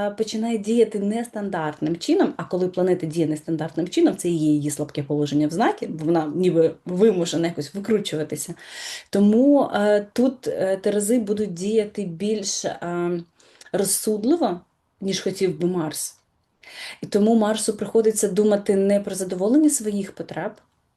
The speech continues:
а нібито про задоволення потреб свого партнера для того, щоб через нього отримати бажане. Тобто така складна схема, але і знак непростий.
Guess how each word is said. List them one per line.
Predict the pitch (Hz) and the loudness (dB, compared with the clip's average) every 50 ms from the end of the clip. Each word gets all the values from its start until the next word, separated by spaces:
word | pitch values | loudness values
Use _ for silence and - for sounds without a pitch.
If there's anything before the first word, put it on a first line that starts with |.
| _ _ | _ _
а | - 175 180 185 | -4 -2 0 0
нібито | - 185 196 214 208 196 196 196 190 190 | 0 2 4 4 4 4 2 2 0 0
про | - 185 175 | 0 -2 -4
задоволення | 170 175 165 175 175 202 208 196 185 180 | -2 -2 -2 0 0 2 2 2 0 0
потреб | 175 - 175 - 190 190 - | -2 -2 -4 -2 -2 -2 -4
свого | - - 180 165 175 180 | -4 -4 -2 -2 -2 -2
партнера | - 185 180 180 - 185 190 226 339 440 392 247 185 - | -2 -4 -4 -4 -2 0 2 4 4 6 6 4 4 2
для | - 170 170 | -4 -6 0
того, | - 220 226 214 196 | 4 4 4 4 4
щоб | 165 - - 180 - | 0 -4 -4 -6 -6
через | - - 175 156 151 156 147 143 | -6 -6 -4 -4 -4 -4 -4 -4
нього | 147 165 294 403 392 254 - - _ | 0 2 4 4 4 2 -2 -4 _
отримати | - - - - 185 202 202 175 - - 156 | -20 -12 -6 -2 -2 0 0 -2 -6 -8 -10
бажане. | 139 151 156 151 143 139 139 - 120 - - - - - | -8 -6 -6 -6 -6 -8 -10 -10 -12 -14 -16 -18 -8 -2
Тобто | - 185 175 - - | -2 -2 -2 -2 -4
така | - 196 - 214 | -4 0 0 0
складна | 208 - - 226 226 220 208 185 175 | -2 0 0 2 2 4 4 2 0
схема, | 180 - - 240 311 453 453 359 - - - _ _ - - - - - - - - - - _ _ _ - | 0 -2 0 2 2 4 4 2 2 0 -6 _ _ -20 -20 -20 -20 -18 -18 -16 -18 -18 -20 _ _ _ -4
але | 185 180 175 165 165 160 170 190 247 339 - _ _ _ _ _ _ _ _ _ _ _ _ _ | -2 2 4 4 4 4 4 2 0 -2 -6 _ _ _ _ _ _ _ _ _ _ _ _ _
і | - 214 | -6 -4
знак | 202 208 339 494 494 - - | 0 0 0 0 0 -4 -6
непростий. | - - - - - - _ | -8 -8 -8 -14 -16 -18 _